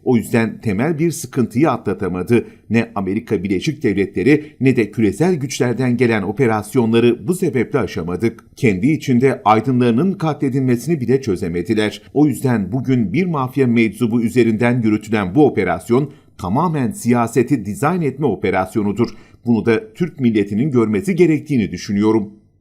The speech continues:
İhsan Aktaş, "Türk siyasetine böyle gayri nizami müdahaleler zaman zaman oluyor. Türkiye oturmuş bir devlet, bir hukuk sistemi var. Devlet mekanizması işliyor.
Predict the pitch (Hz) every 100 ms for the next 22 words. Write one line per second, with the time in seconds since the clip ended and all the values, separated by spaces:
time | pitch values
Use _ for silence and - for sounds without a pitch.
0 | _ 131 127 - 120 90 85 - 110 98
1 | - _ _ - - 147 - 120 110 107
2 | 123 120 120 120 87 95 170 151 110 131
3 | 160 165 131 127 135 117 160 165 123 135
4 | 107 107 107 147 - 104 127 131 180 156
5 | 123 127 123 90 107 113 - - _ -
6 | 131 101 135 - 113 - 110 90 - 110
7 | 95 110 104 110 - - - 139 131 127
8 | 131 156 - 117 - 101 95 101 95 -
9 | _ - 113 107 151 - 117 131 113 101
10 | 110 107 101 87 - 117